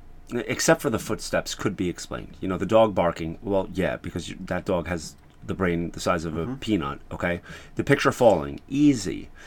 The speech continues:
Speaker 1: In the footsteps, um, y-, both you and your son heard something, but
Speaker 2: Mm-hmm.
Speaker 1: does it mean it was footsteps, or did your brain say, "Hey, that sounds like footsteps. After I heard this and that, there must be something in this house,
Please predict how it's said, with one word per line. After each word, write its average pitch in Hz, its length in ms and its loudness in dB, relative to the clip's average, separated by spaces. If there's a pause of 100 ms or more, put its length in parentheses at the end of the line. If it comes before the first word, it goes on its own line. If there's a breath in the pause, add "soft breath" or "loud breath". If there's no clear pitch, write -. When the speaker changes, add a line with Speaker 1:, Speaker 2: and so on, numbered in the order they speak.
(300 loud breath)
Speaker 1:
In 123 140 2
the 127 60 2
footsteps, - 840 0 (400 soft breath)
um, 110 260 2 (840)
y-, 113 140 -6 (120)
both 135 340 4
you 127 120 2
and 120 80 4
your 110 100 2
son 143 420 2 (280 soft breath)
heard 143 280 8
something, 160 640 2 (520 soft breath)
but 110 160 8
Speaker 2:
Mm-hmm. 107 160 -8 (200)
Speaker 1:
does 120 200 4
it 113 80 6
mean 110 180 8
it 107 80 8
was 95 140 2
footsteps, - 580 0
or 110 80 4
did 110 220 -2
your 214 80 6
brain 123 380 2
say, 92 240 0
"Hey, 92 340 4
that 95 220 0
sounds 107 260 2
like 90 160 -2
footsteps. 90 580 -2
After 98 320 2
I 90 80 6
heard 85 280 -2
this 101 240 -2
and 85 140 0
that, 90 300 2 (360 loud breath)
there 104 120 2
must 95 300 0
be 92 80 -4
something 90 500 -2 (1000)
in 131 240 6
this 120 180 4
house, 78 520 2